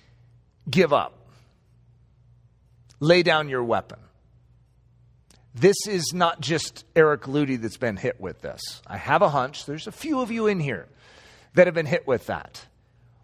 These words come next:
What's the good of your life? What exactly have you accomplished? Let's take since March fifteenth, when covid nineteen just sort of began to shut down our world.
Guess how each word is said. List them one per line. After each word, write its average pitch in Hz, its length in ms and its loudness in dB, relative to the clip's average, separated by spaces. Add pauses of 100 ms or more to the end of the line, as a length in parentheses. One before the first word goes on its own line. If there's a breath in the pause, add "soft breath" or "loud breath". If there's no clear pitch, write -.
(140)
What's - 220 2
the - 80 0
good 202 200 4
of 170 100 0
your 165 120 0
life? 170 260 4
What 370 120 4
exactly 214 520 4
have 170 120 0
you 165 140 2
accomplished? 175 560 0
Let's - 160 -4
take 277 260 4
since 220 240 -2
March 220 400 2
fifteenth, 233 600 -2
when 170 220 2
covid 214 360 4
nineteen 202 480 -2
just 180 160 -4
sort 196 140 2
of 175 40 -4
began 180 200 0
to 170 80 0
shut 202 320 2
down 180 180 6
our 170 160 4
world. 165 340 2